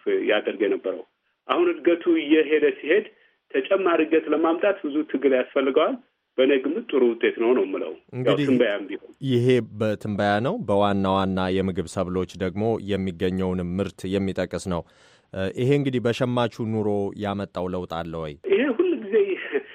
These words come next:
Speaker 1: የሚያነጋግረን ነገር ነው። እ፣ ሸማቹ ኑሮን ሊያሻሽል የሚችለው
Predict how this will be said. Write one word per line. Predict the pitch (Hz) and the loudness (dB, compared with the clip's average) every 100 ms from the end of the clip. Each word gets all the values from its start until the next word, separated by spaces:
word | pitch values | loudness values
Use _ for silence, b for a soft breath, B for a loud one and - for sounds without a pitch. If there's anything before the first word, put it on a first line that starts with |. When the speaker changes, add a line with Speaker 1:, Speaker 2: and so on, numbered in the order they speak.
| B B - 127 - | B B -8 -6 0
Speaker 1:
የሚያነጋግረን | 160 143 170 196 190 160 139 123 127 110 | 0 0 0 0 0 0 -2 -2 -2 -2
ነገር | 107 107 95 | -4 -6 -8
ነው። | 92 - _ _ _ _ _ _ | -12 -20 _ _ _ _ _ _
እ፣ | - 147 - | 0 0 -2
ሸማቹ | - 190 196 220 226 - 262 247 | -2 -2 0 -2 -2 0 2 2
ኑሮን | 196 196 226 226 | 2 4 4 2
ሊያሻሽል | 220 190 - 202 180 170 | 0 -2 -2 -4 -2 -2
የሚችለው | 127 113 113 - 120 | 0 0 0 0 2